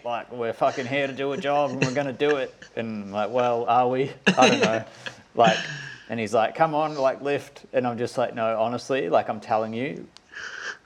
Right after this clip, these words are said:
we need, like, either more people or a machine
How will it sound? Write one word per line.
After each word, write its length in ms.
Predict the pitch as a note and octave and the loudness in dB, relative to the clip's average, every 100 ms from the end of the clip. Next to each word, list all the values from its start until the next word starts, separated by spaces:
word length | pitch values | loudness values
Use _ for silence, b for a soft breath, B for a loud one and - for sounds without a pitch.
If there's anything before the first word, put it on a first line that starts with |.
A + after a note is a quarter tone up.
| - | -4
we 160 | B2 | -2
need, 320 | A2+ A2 A2 A2+ | -2 -4 -4 0
like, 280 | G#2+ G#2+ - - | 0 -2 -2 0
either 240 | G#2+ G#2+ | 2 0
more 260 | G#2+ A#2 A#2 | -4 -2 -2
people 300 | B2 A2+ D3 | -2 0 0
or 300 | F3+ B2 A2+ | 0 2 2
a 120 | A2 G#2+ | 2 0
machine 480 | G#2 - - G2 | -6 0 0 0